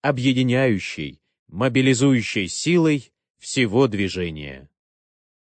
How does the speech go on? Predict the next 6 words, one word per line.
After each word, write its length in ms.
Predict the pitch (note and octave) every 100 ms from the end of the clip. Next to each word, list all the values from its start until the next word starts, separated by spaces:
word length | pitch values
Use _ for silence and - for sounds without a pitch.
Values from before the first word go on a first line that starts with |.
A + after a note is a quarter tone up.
| _ _ -
Преобразование, 1200 | B2+ B2 A2 A2 F#2+ C#2+ A#2 E3+ E3 D#3+ D3 A#2 _ -
надстройки. 920 | A2 B2 - - B2 G#2+ - D#2 C2+ _ _ _ _ _ _ _ _ _ _ _
В 140 | _ -
те 220 | C#3+ D#3+
революционные 920 | C#3+ C3+ C3+ - D3 D#3 C#3 B2 A2+
периоды, 800 | - G#2 B2 B2+ F2+ D#2+ C#2